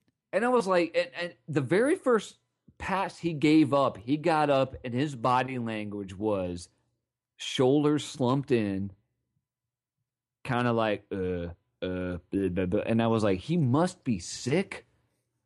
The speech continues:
or something. He must, like, have the flu." I, I,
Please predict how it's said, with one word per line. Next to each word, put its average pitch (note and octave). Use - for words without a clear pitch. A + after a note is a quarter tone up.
or A2+
something. B2
He G2
must, D3
like, A2+
have G#2
the E2+
flu." D#3+
I, B2
I, C3+